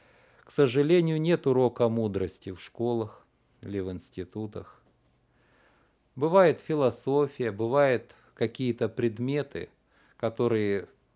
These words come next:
несут видимость мудрости, но этой мудрости не учат. <clears throat> И книги притчи Соломона, Екклесиаста могут дать гораздо больше, нежели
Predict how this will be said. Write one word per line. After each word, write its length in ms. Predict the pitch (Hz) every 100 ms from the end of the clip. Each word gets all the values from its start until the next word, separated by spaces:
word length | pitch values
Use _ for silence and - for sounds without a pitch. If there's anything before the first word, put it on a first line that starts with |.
| _ - _ -
несут 580 | 147 147 - 156 143 -
видимость 640 | 127 139 123 120 113 -
мудрости, 720 | 117 107 98 95 92 - 95 90 _ _
но 360 | 117 123 123 117
этой 300 | 147 156 139
мудрости 580 | 131 131 117 110 - 113
не 220 | 113 113
учат. 520 | 92 90 - - - _ _ _ _ _ _ _ _ _ _
<clears throat> 240 | - 123 120
И 80 |
книги 480 | 131 131 151 131 127
притчи 480 | 123 147 170 170 135
Соломона, 640 | - 127 123 120 117 113 107
Екклесиаста 1120 | 104 101 110 107 - 113 131 127 - 90 - _ _ _ _ _ -
могут 440 | 120 117 117 110
дать 260 | 120 107 101
гораздо 540 | 117 127 131 110 120
больше, 500 | 101 104 95 - -
нежели 600 | 101 104 95 95 95